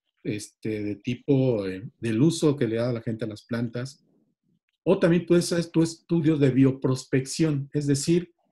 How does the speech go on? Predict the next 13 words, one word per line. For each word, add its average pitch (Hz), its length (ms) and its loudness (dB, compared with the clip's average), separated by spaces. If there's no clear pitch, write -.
estudiar 147 500 4
un 170 80 2
grupo 175 300 2
de 143 60 6
plantas 151 440 0
de 139 60 2
un 151 60 2
cierto 151 360 -2
ecosistema, 143 520 -4
un 135 60 2
cierto 139 320 -2
hábitat, 156 400 -4
con, 139 380 2